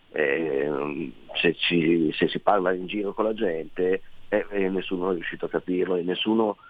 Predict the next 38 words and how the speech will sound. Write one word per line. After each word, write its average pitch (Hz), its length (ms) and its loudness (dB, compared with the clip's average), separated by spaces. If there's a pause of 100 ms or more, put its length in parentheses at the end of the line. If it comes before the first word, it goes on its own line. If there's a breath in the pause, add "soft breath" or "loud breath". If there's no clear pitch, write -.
(260 loud breath)
capisce 117 440 2
quale 101 240 2
sia 107 260 0
il 92 400 -2
punto, 107 800 4 (320 loud breath)
eh, 87 920 2 (480)
come 95 200 -4
dire, 95 380 2
in-, 92 560 -4 (800 loud breath)
pratico 120 540 2
ideologico 113 840 -6
sul 95 240 -16
quale 87 880 0
Renzi 95 400 -6
vorrebbe 87 420 -8
far 82 240 -2
leva. 85 380 -4
Non 87 200 -12
si - 140 0
è, 87 460 4 (360 loud breath)
non 101 160 2
si, 107 260 -4
non 113 340 -4
si - 160 2
è, 117 100 6
non 113 560 -2
si - 80 2
è 120 60 2
capi-, 135 360 2
non, 123 380 -6
non 123 220 -6
si - 120 -8
sono 131 160 2
capiti 113 360 0
i 101 40 0
motivi 92 380 -2
per 87 260 -4
cui, 85 360 0